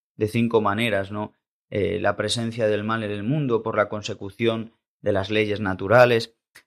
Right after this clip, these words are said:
de cuantísimas cosas. Pero sí quería que nos centráramos y que viéramos que es verdad que todo mal,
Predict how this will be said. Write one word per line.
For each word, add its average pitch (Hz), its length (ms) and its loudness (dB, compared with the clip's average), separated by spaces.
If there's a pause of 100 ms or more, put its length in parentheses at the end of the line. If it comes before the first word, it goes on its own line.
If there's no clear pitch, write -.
de 110 160 4
cuantísimas 117 640 2
cosas. 98 360 -6
Pero 127 220 0
sí 165 140 -2
quería 156 360 2
que 120 100 -4
nos 107 200 -4
centráramos 95 760 0 (360)
y 113 140 2
que 107 220 6
viéramos 131 540 2
que 110 120 -2
es 101 80 0
verdad 107 400 0
que 95 180 -6
todo 175 360 2
mal, 107 360 -2